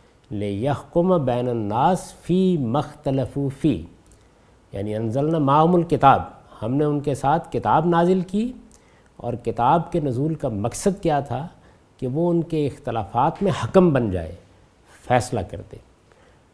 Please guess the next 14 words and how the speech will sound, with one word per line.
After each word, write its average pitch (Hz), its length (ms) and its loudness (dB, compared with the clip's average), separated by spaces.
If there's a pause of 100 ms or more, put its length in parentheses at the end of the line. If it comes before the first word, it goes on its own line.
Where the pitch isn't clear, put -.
(140)
मैंने 165 280 -2
अपनी 185 260 -2
किताब 156 420 -2
मीज़ान 127 420 2
में 143 240 -2 (580)
इसके 147 300 -4
कुछ 151 280 -6
तकाज़े 131 380 2
बयान 90 300 -2
किए 95 240 -14
हैं, 95 140 -16 (840)
यानी 107 240 -6
जब 143 260 -2
कुरान 135 500 -2